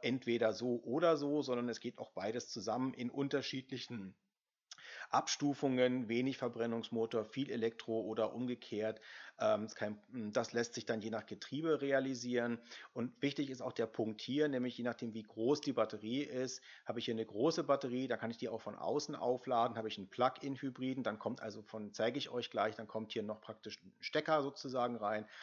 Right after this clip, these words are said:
Äh, in den Hybriden, über die wir jetzt die ganze Zeit sprechen, äh, geht's eigentlich um Hybride, die eine relativ kleine Hybridbatterie haben. Sie liegt so im Bereich bei ungefähr anderthalb Kilowattstunden Kapazität.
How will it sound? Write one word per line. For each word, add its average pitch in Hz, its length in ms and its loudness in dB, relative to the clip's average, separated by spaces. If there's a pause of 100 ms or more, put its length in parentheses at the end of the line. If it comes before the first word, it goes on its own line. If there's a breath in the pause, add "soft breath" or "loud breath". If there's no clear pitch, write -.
(420 loud breath)
Äh, 123 320 0
in 127 140 2
den 120 320 4
Hybriden, 123 460 2
über 110 160 4
die 104 160 -6
wir 101 80 0
jetzt 123 240 2
die 139 80 -2
ganze 120 280 -2
Zeit 110 280 0
sprechen, 104 560 -2 (400 loud breath)
äh, 110 240 4
geht's 110 280 -4
eigentlich 107 560 -4
um 104 200 -6
Hybride, 110 480 -4
die 104 360 -4 (100)
eine 92 300 -6
relativ 98 400 -8
kleine 139 400 -2
Hybridbatterie 131 800 -2
haben. 117 260 2
Sie 107 60 -6
liegt 117 160 -4
so 120 100 -8
im 107 120 -8
Bereich 104 340 0
bei 107 60 -6
ungefähr 107 360 -8
anderthalb 104 440 -6
Kilowattstunden 147 800 0
Kapazität. 120 880 -2